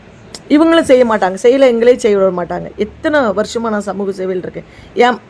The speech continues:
அங்க இருக்க எல்லாருக்குமே தெரியும், என் கை வலி தாங்க முடியல. ரெண்டு மணி நேரம் ஒரு பொண்ணு வந்து,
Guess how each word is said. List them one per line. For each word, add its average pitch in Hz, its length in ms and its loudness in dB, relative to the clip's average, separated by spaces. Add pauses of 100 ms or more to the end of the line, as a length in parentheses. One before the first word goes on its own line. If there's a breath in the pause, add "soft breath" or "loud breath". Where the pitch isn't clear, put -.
அங்க 262 240 2
இருக்க 285 180 2
எல்லாருக்குமே 214 480 2
தெரியும், 180 260 -2
என் 180 100 -6
கை 202 280 -2
வலி 202 240 0
தாங்க 196 320 -2
முடியல. 190 380 -4 (380 loud breath)
ரெண்டு 233 240 2
மணி 214 140 0
நேரம் 220 400 0
ஒரு 196 160 0
பொண்ணு 214 280 -6
வந்து, 202 200 -8